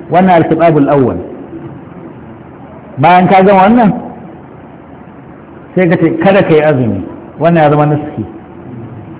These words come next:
Ka ga ba haɗe suke ba. Domin naski ba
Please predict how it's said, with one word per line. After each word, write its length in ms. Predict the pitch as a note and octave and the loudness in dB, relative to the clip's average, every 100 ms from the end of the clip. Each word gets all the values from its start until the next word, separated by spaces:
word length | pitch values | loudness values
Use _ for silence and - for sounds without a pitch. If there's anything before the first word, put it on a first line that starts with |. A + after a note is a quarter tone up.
| - | -2
Ka 140 | E3 F3+ | 2 4
ga 80 | F#3 | 4
ba 100 | D#3 | 4
haɗe 180 | D3+ C#3+ | 2 -2
suke 180 | C#3+ C3 | -2 -2
ba. 140 | G2 - - - - - - - - - - - - - - - - - - | -2 -8 -12 -16 -16 -16 -16 -16 -16 -18 -18 -20 -20 -20 -20 -20 -20 -14 -2
Domin 240 | C#3 F3 | 2 2
naski 280 | G3+ G#3 F#3 | 2 2 2
ba 120 | F3+ | 4